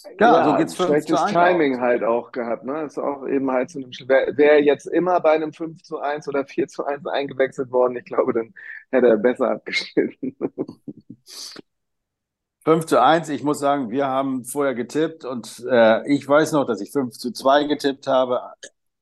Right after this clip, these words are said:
Speaker 1: Ihr habt vi-, vier null und vier eins getippt. Ich weiß nicht mehr,
Speaker 2: Ich
Speaker 1: wer
Speaker 2: hab
Speaker 1: was.
Speaker 2: vier eins getippt. Ich hab mich, ja, ich hab mich erst ein bisschen geärgert über das fünf eins. Ähm,
Speaker 1: Ah.
Speaker 2: aber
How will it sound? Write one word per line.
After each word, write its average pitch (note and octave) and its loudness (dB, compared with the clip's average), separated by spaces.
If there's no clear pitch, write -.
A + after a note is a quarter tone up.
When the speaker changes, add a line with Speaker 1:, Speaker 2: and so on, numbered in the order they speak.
Speaker 1:
Ihr C#3+ 0
habt - -6
vi-, D3 -2
vier C#3+ 2
null C#3+ 4
und C3 -4
vier A#2 -2
eins C#3+ -6
getippt. A#2+ -8
Ich F#2 -12
weiß A2 2
nicht G2+ -2
mehr, G2 2
Speaker 2:
Ich G#2 6
Speaker 1:
wer - 4
Speaker 2:
hab G2 4
Speaker 1:
was. G2 2
Speaker 2:
vier G3 4
eins G#3 0
getippt. D#3+ -4
Ich D3+ -8
hab E3+ -6
mich, E3+ -12
ja, D#3 -6
ich C#3 -10
hab E3 -12
mich D#3+ -14
erst E3+ -4
ein - -10
bisschen E3+ -8
geärgert D#3+ 0
über B2+ -2
das B2+ -6
fünf B2+ -8
eins. C3 -8
Ähm, C#3 0
Speaker 1:
Ah. A#2 2
Speaker 2:
aber C#3 2